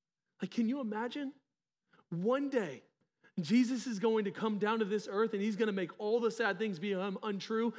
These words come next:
He's gonna give you a resurrected body and you're gonna live on this earth for all of eternity. You're gonna experience everything that this world has to offer without sin or suffering or corruption or pain anymore. And everything in this world will be yours.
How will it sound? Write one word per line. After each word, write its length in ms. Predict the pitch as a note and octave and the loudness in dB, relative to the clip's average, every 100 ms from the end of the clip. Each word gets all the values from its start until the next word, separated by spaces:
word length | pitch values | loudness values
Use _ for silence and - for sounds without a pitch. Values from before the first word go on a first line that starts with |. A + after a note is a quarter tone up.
| - - | -6 2
He's 180 | A#3+ | 4
gonna 180 | A3+ G#3 | 4 2
give 180 | F#3 G3 | 0 0
you 140 | G3+ | 2
a 60 | D#3 | 0
resurrected 680 | D#3+ G#3 G3 A3 A3+ G#3 D3+ | 0 0 0 0 0 -2 -2
body 360 | E3 G3 A#3 A3 - - | 0 2 0 -2 -6 -4
and 140 | G3+ | 2
you're 140 | A3 | 2
gonna 120 | G3+ F3+ | 2 0
live 400 | D#3+ G#3+ A#3 A3+ | 2 4 4 2
on 220 | F#3 F#3 | -4 -4
this 160 | E3 - - | -4 -8 0
earth 300 | A3 A#3+ A#3+ - - | 2 2 0 -16 -4
for 140 | G3 | -4
all 280 | - B3 B3+ | 0 2 2
of 100 | A#3+ | 2
eternity. 580 | A3 D#3+ G3+ F#3 D#3+ C#3+ - - | 0 -2 0 0 -2 -4 -6 0
You're 120 | A#3+ | 4
gonna 120 | A#3+ | 4
experience 520 | G3+ - - B3 A3 - | 2 -2 -2 0 0 0
everything 440 | A#3 A#3+ B3+ C4 | -2 0 0 0
that 80 | A#3+ | -2
this 180 | G#3+ A3 | -4 0
world 180 | A#3 G3+ | 2 2
has 220 | A3 D#3+ | 0 -4
to 80 | F#3 | -4
offer 400 | G3 A3 C4 B3 | -2 0 0 0
without 340 | F#3+ F#3 D3+ | 0 -2 -4
sin 420 | - - A#3+ C4 - - | -6 0 2 2 -2 -6
or 100 | F#3+ | -4
suffering 560 | - - A#3 A#3 C4 B3+ | -2 0 0 0 -2 0
or 100 | G3+ | -4
corruption 640 | - G3 A3 A#3 C#4 B3+ - - | -4 0 0 0 -4 -4 -4 -6
or 100 | G#3 | -4
pain 320 | E3+ - B3+ B3+ | -2 0 2 4
anymore. 520 | B3 A3+ A3+ B3 B3+ - - | 2 2 4 4 2 -4 -4
And 140 | G3+ | -2
everything 480 | B3+ C4+ D4+ C#4+ D4 | 2 2 4 2 2
in 80 | D4 | 2
this 180 | C#4+ A3 | 2 2
world 280 | A3+ G3 | 2 2
will 60 | F3 | 0
be 120 | G3 | 0
yours. 460 | G3+ F3+ C3+ - | 2 2 -2 -8